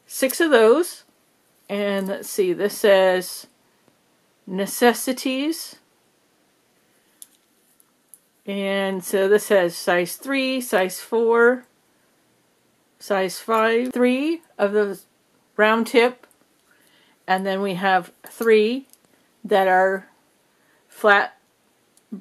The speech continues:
bristle brushes. And in those we have a four, a six, three, four.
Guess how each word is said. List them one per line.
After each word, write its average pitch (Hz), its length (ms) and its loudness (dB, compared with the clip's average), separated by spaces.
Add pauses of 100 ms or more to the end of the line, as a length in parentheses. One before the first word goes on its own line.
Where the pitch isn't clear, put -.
(100)
bristle 220 300 4
brushes. 214 720 2 (800)
And 196 120 -4
in 196 160 -4
those 240 340 6
we 233 120 4
have 196 440 2
a 190 100 -4
four, 247 640 2
a 196 80 -6
six, - 680 -2 (480)
three, 262 240 -8
four. 170 420 2